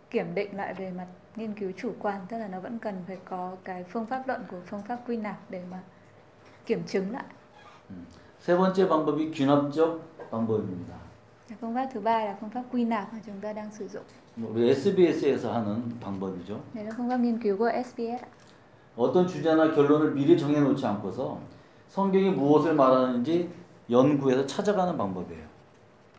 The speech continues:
Speaker 1: Cái cách này thì không, không đề sẵn ra một cái chủ đề nào cụ thể, mà thông qua cái việc quan sát và lý giải để tìm ra câu trả lời là Kinh Thánh đang muốn nói điều gì.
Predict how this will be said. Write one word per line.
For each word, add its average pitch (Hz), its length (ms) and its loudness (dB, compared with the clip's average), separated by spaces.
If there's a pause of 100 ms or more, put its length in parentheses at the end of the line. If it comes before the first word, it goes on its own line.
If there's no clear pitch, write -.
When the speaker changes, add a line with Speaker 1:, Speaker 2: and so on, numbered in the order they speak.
(420)
Speaker 1:
Cái 247 80 -12
cách 294 140 -6
này 254 200 -2
thì 208 100 -4
không, 240 460 -4
không 247 220 -2
đề 208 180 2
sẵn 240 280 0
ra 277 100 2
một 240 160 0
cái 196 120 -6
chủ 196 180 -4
đề 190 220 0
nào 175 320 -8 (100)
cụ 233 160 -6
thể, 202 160 -4 (260)
mà 185 180 -10 (180)
thông 233 200 -4
qua 226 160 4
cái 190 100 -2
việc 214 200 -4
quan 220 200 -4
sát 262 320 -4
và 196 120 -2
lý 180 200 -6
giải 196 280 -4 (560)
để 180 180 -12
tìm 214 200 -2
ra 202 100 -2
câu 202 180 -4
trả 202 180 -4
lời 180 200 -4
là 175 160 -8
Kinh 208 160 -2
Thánh 190 220 -10
đang 202 200 -6
muốn 190 180 -8
nói 202 180 -8
điều 226 140 -6
gì. 185 140 -10